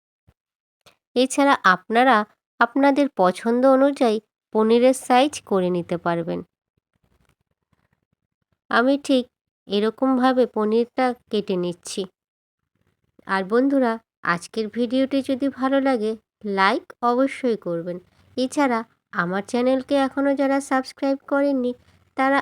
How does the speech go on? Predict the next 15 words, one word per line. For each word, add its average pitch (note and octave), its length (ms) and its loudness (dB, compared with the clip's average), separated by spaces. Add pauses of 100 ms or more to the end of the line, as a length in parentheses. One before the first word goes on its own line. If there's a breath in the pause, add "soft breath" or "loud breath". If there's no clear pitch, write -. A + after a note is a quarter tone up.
(100)
আমার F#3 300 -2
চ্যানেলটিকে C4+ 720 -2
সাবস্ক্রাইব B3 560 -6 (120)
করে C4 240 0 (400)
পাশে G#3 340 0
থাকা C4+ 320 -2
বেল G3+ 300 -4
অপশনে C#4 460 -4
ক্লিকও D4+ 480 -4
করে F3 300 -6
দেবেন। F3 320 -12 (800)
এতে C#4 380 0
সমস্ত G#3+ 500 0
রান্নার C4+ 460 4
নোটিফিকেশন C4+ 840 0